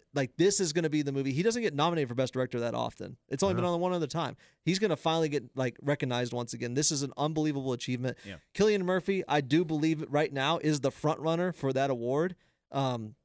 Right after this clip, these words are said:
Speaker 1: and I'm not sure. I think that he's gonna have it for a while. We'll see what happens in January, but I think he's gonna be a front runner for a while.
Speaker 2: Okay.
Speaker 1: And this Best Picture, this is gonna be his best shot at winning a Best Picture. He's never been able to do it with any other movie.
Speaker 2: Like I said,
Speaker 1: Dunkirk was the only one I think that came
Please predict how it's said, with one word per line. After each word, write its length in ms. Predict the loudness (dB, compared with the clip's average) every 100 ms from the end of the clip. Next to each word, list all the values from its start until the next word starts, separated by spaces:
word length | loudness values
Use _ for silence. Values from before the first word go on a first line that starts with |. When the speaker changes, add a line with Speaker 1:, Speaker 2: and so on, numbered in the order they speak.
| -2
Speaker 1:
and 100 | 2
I'm 120 | 2
not 180 | 2 0
sure. 320 | 0 0 2 0
I 80 |
think 240 | 0 0 0
that 60 |
he's 140 | 0 2
gonna 180 | 2 2
have 200 | 2 0
it 60 |
for 100 | 0
a 40 | 2
while. 240 | 4 2
We'll 120 | 2
see 120 | 0 0
what 100 | 0
happens 320 | -2 -6 -8 -2
in 300 | -2 -2 -8 _ -12
January, 440 | -2 0 0 0 0
but 140 | 0
I 40 | 0
think 160 | -2
he's 100 | -2
gonna 80 | 0
be 100 | 0
a 60 | 0
front 260 | -2 -2
runner 160 | 0 0
for 120 | 0
a 40 |
while. 340 | 0 2 0 -2 -10 -20
Speaker 2:
Okay. 200 | -20 -4
Speaker 1:
And 140 | 0 2
this 120 | 2
Best 240 | 2 0
Picture, 480 | 0 -2 0 -2 -2 -6 _ _ _ _ _ _ -2
this 220 | 2 4
is 100 | 4
gonna 220 | 2 2
be 160 | 2 2
his 200 | 2 2
best 260 | 2 2 2
shot 340 | 2 0 0
at 140 | 0 0
winning 220 | 2 0
a 40 |
Best 200 | 0 0
Picture. 240 | 0 0 -2
He's 140 | -2
never 120 | -2 0
been 120 | 0
able 180 | 2 2
to 80 | 2
do 180 | 2
it 20 | 2
with 160 | 0
any 160 | 0 0
other 160 | -2
movie. 380 | 0 -2 -2 -4 -2
Speaker 2:
Like 140 | 2
I 80 | 2
said, 320 | 2 0 4
Speaker 1:
Dunkirk 360 | 2 4 2 2
was 120 | 2
the 60 | 2
only 100 | 2
one 100 | 2
I 40 |
think 160 | 0 -2
that 100 | -2
came 300 | -2 -2